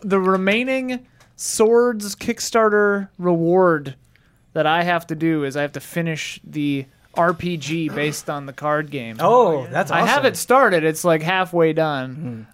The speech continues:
Speaker 2: Hmm.
Speaker 1: Uh, I just, you know, life keeps getting in the way, but
Speaker 2: As it does.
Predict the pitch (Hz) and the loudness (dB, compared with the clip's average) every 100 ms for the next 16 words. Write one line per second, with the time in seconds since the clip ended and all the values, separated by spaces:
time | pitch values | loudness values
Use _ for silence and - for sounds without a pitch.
0 | - 147 143 131 120 - 143 139 127 147 | -4 0 0 0 -2 -6 -8 -8 -10 -8
1 | 117 117 127 127 - 127 - 123 131 120 | -8 -6 -6 -6 -8 -12 -8 -10 -10 -10
2 | 123 120 113 120 - _ _ - 151 147 | -8 -8 -10 -12 -14 _ _ -2 0 0
3 | 160 147 143 131 - | 2 4 4 2 -6